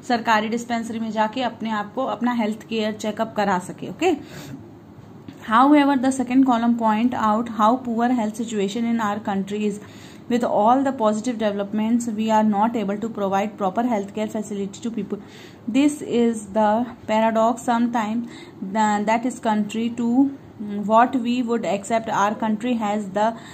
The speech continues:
money, knowledge and people experience, but cannot make the necessary health care available to all। In this chapter, we will look at, mm, at some of the reasons for this। अब हम, अ,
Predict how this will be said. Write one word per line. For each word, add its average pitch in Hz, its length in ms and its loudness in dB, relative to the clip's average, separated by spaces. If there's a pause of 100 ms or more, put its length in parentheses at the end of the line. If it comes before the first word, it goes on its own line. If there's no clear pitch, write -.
(280)
money, 226 240 4
knowledge 208 540 0
and 233 240 2
people 233 260 -4
experience, 226 540 -2
but 240 200 0
cannot 214 440 0
make 226 280 0
the 233 80 2
necessary 220 560 0
health 202 400 -2
care 220 220 -2 (100)
available 196 440 0 (640)
to 262 140 6
all। 220 300 6
In 233 220 4
this 269 240 0
chapter, 226 280 4
we 233 240 0
will 214 300 0
look 269 380 0 (340)
at, 196 120 -6 (120)
mm, 202 540 -4 (320)
at 262 320 0
some 247 300 8
of 202 340 2
the 220 160 0
reasons 220 540 0
for 202 240 2
this। 196 160 -2
अब 226 220 0
हम, 269 160 4 (460)
अ, 220 40 -2